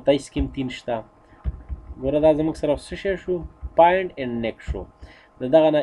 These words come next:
علاوه ته ووایه چې یاره زه ریپلیس کول غواړم، هسې ټکي تین په شي شي باندې ریپلیس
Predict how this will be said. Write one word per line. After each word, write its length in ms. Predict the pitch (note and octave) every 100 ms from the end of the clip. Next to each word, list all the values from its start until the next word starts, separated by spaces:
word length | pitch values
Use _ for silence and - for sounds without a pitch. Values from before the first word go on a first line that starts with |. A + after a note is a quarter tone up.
| -
علاوه 320 | C#3 C#3 C#3 C#3
ته 140 | - C#3+
ووایه 220 | C#3+ B2+
چې 100 | -
یاره 200 | C3+ C3
زه 220 | A#2 C3 C3 B2+ _ -
ریپلیس 440 | A#2+ - B2+ A#2
کول 240 | - B2+ C#3+
غواړم، 360 | C#3 C#3 C3+ C3+
هسې 220 | B2 A#2+
ټکي 320 | A#2+ A#2 A#2 A2 -
تین 160 | - C#3
په 80 | C3
شي 160 | B2 C#3
شي 100 | D3+
باندې 220 | D3 D3
ریپلیس 360 | C#3+ C#3 C#3+